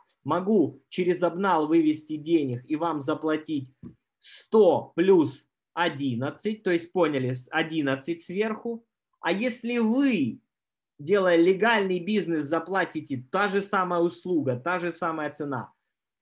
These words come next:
пятьдесят один, пятьдесят пять сверху, то ваш товар будет дешевле,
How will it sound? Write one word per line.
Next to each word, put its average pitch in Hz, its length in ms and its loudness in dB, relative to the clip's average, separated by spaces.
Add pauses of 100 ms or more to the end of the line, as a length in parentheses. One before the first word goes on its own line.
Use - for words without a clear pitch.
(120)
пятьдесят 196 520 -2
один, 180 300 -4
пятьдесят 165 400 -6
пять 139 240 -4
сверху, 208 560 -6 (200)
то 147 100 -2
ваш 175 180 -2
товар 170 340 0
будет 147 300 -4
дешевле, 139 640 -2